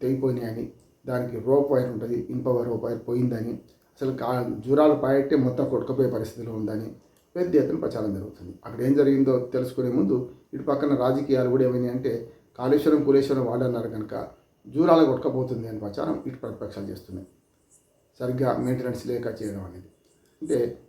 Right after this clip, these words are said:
ఎన్డీఎస్ఏ రిపోర్ట్ వచ్చింది already అని చెప్పి మాట్లాడుతున్నారు. దాంతోపాటు జూరాలు కొట్టుకుపోతుందని ప్రచారం అవుతున్న క్రమంలో, ఇటు పక్కన మంజీరా డ్యామ్, అంటే మనకు, ఆ, సింగూరు డ్యామ్ అంటారు, దాన్ని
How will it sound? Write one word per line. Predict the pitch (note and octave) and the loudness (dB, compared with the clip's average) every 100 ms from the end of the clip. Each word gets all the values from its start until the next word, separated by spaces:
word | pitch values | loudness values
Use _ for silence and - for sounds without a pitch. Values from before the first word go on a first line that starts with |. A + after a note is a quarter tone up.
| _ | _
ఎన్డీఎస్ఏ | C3 D3+ D3+ B2+ C3 B2 | 4 8 10 8 4 0
రిపోర్ట్ | B2 C3 B2+ | 0 -2 -2
వచ్చింది | A2+ - A#2+ | -4 -4 -6
already | A#2 A2+ A2+ | -6 -6 -8
అని | A2 | -8
చెప్పి | - - C#3+ | -10 -10 -8
మాట్లాడుతున్నారు. | A2+ G2 F#2 F#2 F2+ - _ _ _ _ _ _ C#3+ | -8 -8 -10 -12 -14 -18 _ _ _ _ _ _ 0
దాంతోపాటు | D3+ E3 C#3+ D3 D3 B2 A#2+ - | 2 4 4 2 2 0 -2 -4
జూరాలు | C3 D3+ D3+ | 2 4 4
కొట్టుకుపోతుందని | C3+ C3 C3+ C3+ C3+ C3 | 4 0 -2 -2 0 0
ప్రచారం | B2+ B2 B2+ A#2+ | -2 -2 -2 -2
అవుతున్న | A#2+ A#2+ A2+ | -4 -6 -6
క్రమంలో, | G#2+ A2+ C#3 C3+ - - _ _ - | -6 -4 -2 -2 -4 -12 _ _ -6
ఇటు | C3+ | -4
పక్కన | C3+ C3+ C#3+ | -2 0 2
మంజీరా | A#2 B2+ C#3 C#3+ | 2 4 6 6
డ్యామ్, | - G2+ G2 - | 4 -2 -6 -10
అంటే | - A#2+ | -10 -8
మనకు, | A#2 A#2 - G#2 - _ _ A#2 | -6 -8 -10 -12 -14 _ _ -14
ఆ, | A2+ A2 G#2+ - | -10 -8 -10 -2
సింగూరు | C3+ C3+ B2 | 2 2 2
డ్యామ్ | A#2+ A2+ | -2 -6
అంటారు, | A2+ A#2 G3 G3 - _ _ - | -8 -6 -6 -6 -12 _ _ -4
దాన్ని | C3+ B2+ B2 A#2+ A#2 | 0 0 0 -4 -8